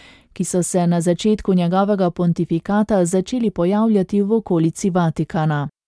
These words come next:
Čez nekaj časa je dobil uradno papeževo pooblastilo, da javno upodablja sporočila svetega očeta.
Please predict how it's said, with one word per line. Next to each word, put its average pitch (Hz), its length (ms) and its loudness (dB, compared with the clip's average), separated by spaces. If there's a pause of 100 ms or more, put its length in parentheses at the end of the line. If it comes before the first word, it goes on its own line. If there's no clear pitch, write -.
(320)
Čez 170 280 0
nekaj 196 340 2
časa 202 420 0
je 165 120 4
dobil 175 400 0
uradno 190 520 2
papeževo 185 640 0
pooblastilo, 170 920 0
da 170 200 0
javno 175 460 2
upodablja 180 640 0
sporočila 190 720 0
svetega 160 540 -2
očeta. 156 680 -2